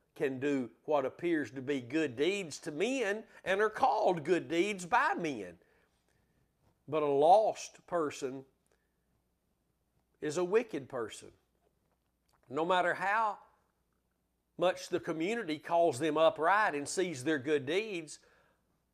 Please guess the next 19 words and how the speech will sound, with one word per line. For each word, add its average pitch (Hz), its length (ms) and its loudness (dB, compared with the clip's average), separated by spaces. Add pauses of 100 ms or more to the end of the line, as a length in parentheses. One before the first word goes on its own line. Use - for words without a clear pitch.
(160)
a 160 80 6
lost 180 460 4
person 175 440 -2
cannot 170 440 -6
carry 214 400 0
out 127 160 2
a 123 40 -6
good 123 300 -2
deed 131 260 0
in 123 140 -4
the 123 160 -4
eyes 123 340 -4
of 110 160 -12
God 151 440 -2
because 135 340 -8
it's 147 160 -8
a 151 80 0
wicked 135 420 -4
vessel. 185 400 -8